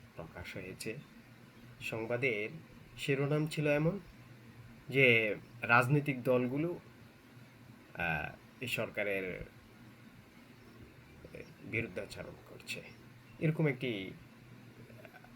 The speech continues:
সংবাদ প্রকাশ হয়েছে বাংলাদেশের গণমাধ্যমে।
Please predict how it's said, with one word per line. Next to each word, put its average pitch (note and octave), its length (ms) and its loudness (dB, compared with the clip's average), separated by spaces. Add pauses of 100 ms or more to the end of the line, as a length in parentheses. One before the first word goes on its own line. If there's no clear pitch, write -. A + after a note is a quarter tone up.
(460)
সংবাদ F2 440 -10
প্রকাশ F#2 360 -8
হয়েছে F#2+ 240 -6
বাংলাদেশের E2 520 -8
গণমাধ্যমে। F2 760 -10